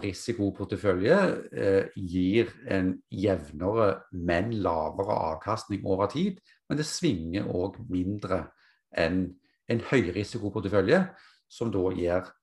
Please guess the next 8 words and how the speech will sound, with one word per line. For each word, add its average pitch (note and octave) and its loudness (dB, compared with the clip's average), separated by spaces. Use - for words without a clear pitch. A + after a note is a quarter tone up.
høyere F#2 0
avkastning G#2 -6
over G#2+ -2
tid, F3+ -6
men G2+ -6
svinger E2 -6
vesentlig D#2+ -8
mer. D#2+ -6